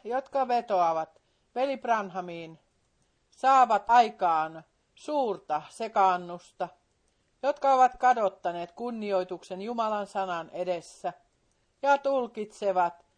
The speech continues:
ja todella vain tulkitsevat, eikä se lopu. Ja se tuottaa tuskaa. Se tuottaa tuskaa.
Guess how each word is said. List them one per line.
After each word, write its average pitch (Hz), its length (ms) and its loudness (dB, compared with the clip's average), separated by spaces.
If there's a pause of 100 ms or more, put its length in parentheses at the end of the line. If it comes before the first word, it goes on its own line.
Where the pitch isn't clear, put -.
(260)
ja 240 300 4
todella 214 600 0 (680)
vain 220 440 2 (240)
tulkitsevat, 196 960 -6 (760)
eikä 233 360 -2
se 190 180 -2
lopu. 175 420 -4 (1000)
Ja 233 100 -2
se 262 180 -2
tuottaa 202 580 -2
tuskaa. 165 800 -6 (560)
Se 262 180 -6
tuottaa 208 600 2
tuskaa. 160 840 -4